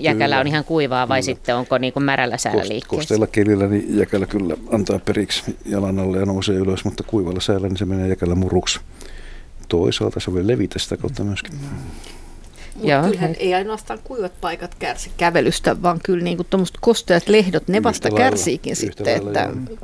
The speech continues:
Speaker 3: kun siellä käydään.
Speaker 2: Joo, mut jos pysytään polulla, niin silloin homma on aika lailla hanskassa, et sitten kun sitä polkuverkostoa ei enää käytetä niin kuin pitäisi, niin sitten alkaa vasta oikeasti ongelmat.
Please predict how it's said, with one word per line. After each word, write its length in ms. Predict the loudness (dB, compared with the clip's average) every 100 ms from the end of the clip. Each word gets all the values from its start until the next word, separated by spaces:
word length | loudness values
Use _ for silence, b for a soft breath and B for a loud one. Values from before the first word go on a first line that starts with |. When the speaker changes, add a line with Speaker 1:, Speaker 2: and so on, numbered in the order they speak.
| -4
Speaker 3:
kun 160 | -4
siellä 280 | 0 0 0
käydään. 480 | 0 -2 -2 -6 -8 -6
Speaker 2:
Joo, 220 | -6 -6 -10 B B B -12
mut 120 | -4
jos 120 | -4
pysytään 360 | 0 -2 0 0 6
polulla, 380 | 8 10 8
niin 160 | 6 2
silloin 520 | -2 -4 -2 -2 -4 -8 -16 -14 -12 -6
homma 260 | -4 -2
on 140 | -4 -4
aika 180 | -4 -2
lailla 220 | -2 -4 -10
hanskassa, 640 | -6 -2 -2 -2 -4 0 0
et 180 | 0 -10 B B B B B B -8
sitten 300 | -6 -6 -8
kun 100 | -2
sitä 140 | -4 0
polkuverkostoa 920 | 2 2 2 0 0 -2 -2 0 2
ei 60 | 2
enää 140 | 2
käytetä 360 | 2 0 0 0
niin 100 | 0
kuin 120 | -2
pitäisi, 380 | -2 -2 -2 -2
niin 80 | -4
sitten 480 | -6 -10 -12 -8 -6 -4
alkaa 300 | -4 -4 -6
vasta 240 | -4 -4 -4
oikeasti 460 | -2 -2 0 -2 0
ongelmat. 460 | 0 0 -2 -6